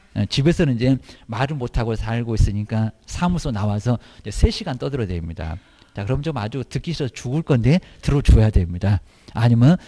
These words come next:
꼭 못 듣겠으면 중개 보조는 앉혀놓고요. 어디 가서 임장 쪽 갔다가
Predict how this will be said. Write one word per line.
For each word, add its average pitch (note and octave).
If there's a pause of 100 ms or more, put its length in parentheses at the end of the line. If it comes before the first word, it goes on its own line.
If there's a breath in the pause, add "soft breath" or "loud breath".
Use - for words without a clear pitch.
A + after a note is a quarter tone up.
(160 loud breath)
꼭 A2+
못 C3
듣겠으면 C#3 (200 loud breath)
중개 D3
보조는 B2+
앉혀놓고요. G2
어디 -
가서 G2+
임장 B2
쪽 G2+
갔다가 G#2